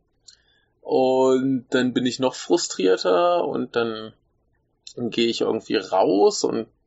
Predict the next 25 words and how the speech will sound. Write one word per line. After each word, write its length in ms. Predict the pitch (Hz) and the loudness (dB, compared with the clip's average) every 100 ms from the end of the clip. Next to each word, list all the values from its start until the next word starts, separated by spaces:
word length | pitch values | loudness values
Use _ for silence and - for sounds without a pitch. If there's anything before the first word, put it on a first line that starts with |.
| _ - | _ -8
keine 320 | 117 113 113 | -4 -2 -2
Ahnung, 260 | 107 110 - | -2 -4 -6
fress 400 | - 127 - - | -4 -4 -4 -4
zu 140 | 156 | -6
viel 340 | - - 135 | -6 -2 -2
ungesunden 640 | 123 123 117 117 113 113 110 | 0 -2 -4 -4 -4 -6 -6
Scheiß, 440 | - 113 170 - | -2 -2 -2 -2
was 260 | 117 - - | -2 -2 -6
dann 120 | 117 | -6
irgendwann 380 | - 113 107 107 | -4 -4 -4 -6
macht, 180 | - | -6
dass 140 | 110 - | -6 -8
ich 100 | - | -10
mich 160 | 107 | -8
ungesund 460 | - 139 160 160 160 | -4 0 0 0 -4
fühle. 340 | - 165 160 - - - - - | 0 2 2 -4 -18 -20 -20 -4
Oder 420 | 117 120 113 110 | 2 4 4 0
ich, 300 | 110 104 - | -2 -6 -2
äh, 340 | 110 110 104 104 _ _ _ - | 2 4 2 -4 _ _ _ -20
gehe 500 | 123 - 123 113 110 | -12 -4 -2 0 0
halt 180 | 107 101 | -2 -2
in 100 | 98 | -2
irgendwelche 480 | 95 104 107 104 - | -2 -2 -4 -4 -4
Bars 460 | - 95 123 147 - | -4 0 0 -2 0
saufen. 520 | 90 123 - 165 | 2 0 -2 -8